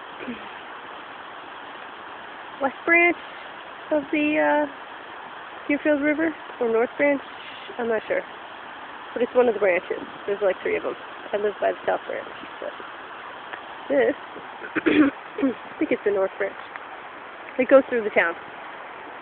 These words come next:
But we're not going through the town. We're gonna walk down here and look at the hills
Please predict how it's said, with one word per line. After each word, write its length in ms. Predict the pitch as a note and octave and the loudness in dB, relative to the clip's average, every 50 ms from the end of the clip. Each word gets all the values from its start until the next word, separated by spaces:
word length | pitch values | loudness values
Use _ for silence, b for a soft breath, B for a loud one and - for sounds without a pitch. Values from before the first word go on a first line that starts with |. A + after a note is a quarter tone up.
| - - | -4 0
But 120 | A3 G#3 | 4 8
we're 100 | A3 C4+ | 8 10
not 180 | C#4+ B3+ A3 G#3+ | 10 10 8 6
going 180 | G#3+ F#3 F3+ F#3 | 4 0 0 0
through 140 | G3 F#3+ | 0 -2
the 180 | D#3+ - - - | -2 -2 -4 -4
town. 140 | - - - - - - - A#3 | -4 -4 -8 -10 -10 -8 -2 0
We're 120 | D4+ F4 | 2 4
gonna 160 | D#4+ D4 A3+ G#3+ | 4 6 6 8
walk 260 | G3+ F#3+ G#3+ - - | 10 10 8 8 8
down 180 | A#3 A#3 A#3 A3 | 6 8 8 8
here 320 | C4 D#4+ F#4+ C4+ C#4+ C#4+ - - - - - - - - - - - - - - - - - - - | 6 6 8 8 6 6 2 -4 -12 -14 -14 -14 -14 -14 -14 -14 -14 -14 -14 -14 -14 -14 -14 -6 0
and 80 | - A#3 | 4 6
look 160 | A#3+ C4+ - | 6 6 6
at 80 | D4+ - | 4 4
the 60 | A#3+ | 4
hills 380 | A3 G3 B3 D4+ D#4 E4 E4+ D#4+ | 4 6 6 6 6 6 4 4